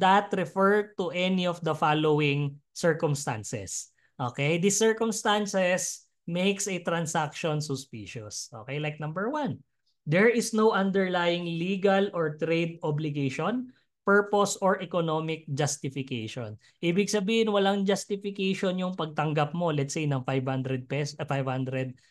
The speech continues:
thousand pesos. O may pinapadala ka, one million sa isang tao,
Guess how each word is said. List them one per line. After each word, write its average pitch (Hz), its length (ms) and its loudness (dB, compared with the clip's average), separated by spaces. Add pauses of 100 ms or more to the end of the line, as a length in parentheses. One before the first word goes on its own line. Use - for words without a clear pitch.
(180)
thousand 135 400 0
pesos. 135 640 -4 (320)
O 127 80 -2
may 123 160 -2
pinapadala 165 720 2
ka, 175 80 6
one 160 240 2
million 160 400 -2
sa 160 80 -2
isang 151 320 -2
tao, 175 480 4